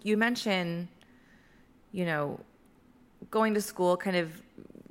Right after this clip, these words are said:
going away from Saint James and then being called back to, you know, be part of the family business, which I think is, is relatable to a lot of people, is, is feeling that, um, that kinship, that need to come and be part of a family business. But for you,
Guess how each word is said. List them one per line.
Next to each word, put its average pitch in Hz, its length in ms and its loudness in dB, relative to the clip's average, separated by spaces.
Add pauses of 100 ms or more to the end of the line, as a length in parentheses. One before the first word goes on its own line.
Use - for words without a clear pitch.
(100)
going 208 180 2
away 185 240 2
from 180 180 -4
Saint 175 300 -2
James 165 320 -2
and 165 80 -4
then 160 80 -4
being 156 220 -2
called - 340 -4
back 131 340 -2 (200)
to, 147 260 -4 (260)
you 160 120 -10
know, 143 180 -8 (160)
be 180 100 -6
part 175 200 2
of 160 60 4
the 165 60 4
family 151 300 2
business, 143 340 0
which 147 120 -4
I 147 40 0
think 147 220 -4
is, 139 220 -2
is 151 160 -2
relatable 151 460 2
to 165 100 -2
a - 20 2
lot 151 160 4
of 143 80 -4
people, 135 300 -2
is, 131 220 -2
is 139 220 -8
feeling 151 300 0
that, 143 240 0 (500)
um, 135 440 -4 (160)
that - 140 -6
kinship, 156 360 -4
that - 180 -4
need 151 220 -4
to 151 60 -6
come 147 240 -4
and 139 100 -4
be 139 80 -2
part 147 220 -4
of 135 80 -4
a 143 60 -6
family 143 260 -6
business. 139 420 -4
But - 220 -4
for - 140 -2
you, 190 460 4